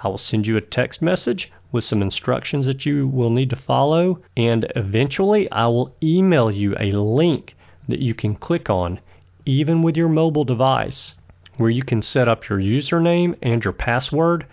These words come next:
with Podbean, and you can pay the eighteen dollar per year subscription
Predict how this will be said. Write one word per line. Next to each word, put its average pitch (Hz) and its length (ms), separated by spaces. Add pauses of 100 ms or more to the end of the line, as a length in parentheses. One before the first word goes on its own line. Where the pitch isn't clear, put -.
with 107 320
Podbean, 131 880 (160)
and 143 380
you 139 100
can 135 160
pay 131 220
the 113 140 (120)
eighteen 135 540
dollar 117 320
per 139 400
year 104 480 (160)
subscription - 960